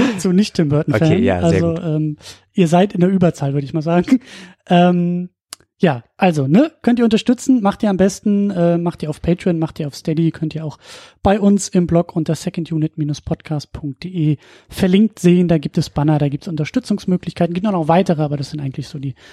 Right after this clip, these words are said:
Speaker 2: einfachsten, besten, schönsten und ihr kriegt auch immer ein bisschen was obendrauf. Äh, genau, das tut auch, äh, das tun ein Haufen Menschen, die gibt's immer am Ende der Sendung zu hören, es tut aber auch an dieser Stelle Christiane Attig,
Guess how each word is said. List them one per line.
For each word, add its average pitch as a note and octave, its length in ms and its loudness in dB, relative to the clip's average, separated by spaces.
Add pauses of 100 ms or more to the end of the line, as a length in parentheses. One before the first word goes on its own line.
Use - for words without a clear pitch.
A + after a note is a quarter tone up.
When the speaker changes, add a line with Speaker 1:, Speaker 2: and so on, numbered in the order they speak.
(160)
Speaker 2:
einfachsten, G#3+ 500 0
besten, E3+ 280 0
schönsten E3+ 440 0
und C#3+ 140 -10
ihr C#3 60 -6
kriegt - 280 -12
auch B2+ 120 -14
immer C#3+ 160 -10
ein C3+ 100 -8
bisschen C3+ 240 -10
was C3+ 180 -12
obendrauf. C#3 600 -8 (720)
Äh, D#3+ 240 2
genau, C4 240 4
das D#3+ 140 0
tut - 260 -2
auch, A3+ 420 0
äh, F#3 140 4
das D#3+ 120 -2
tun F#3 200 -2
ein D3+ 40 0
Haufen C4+ 280 2
Menschen, B3+ 340 4
die F#3 80 2
gibt's D#3+ 160 -2
immer F3+ 100 6
am E3+ 100 4
Ende G3 180 4
der G3 80 4
Sendung F#3 240 2
zu - 120 -2
hören, F3 140 4
es E3 180 -2
tut - 300 -10
aber D#3 320 0
auch E3 200 -2
an D#3 120 2
dieser D3+ 220 2
Stelle D3+ 280 0
Christiane E3 680 0
Attig, G3+ 360 -2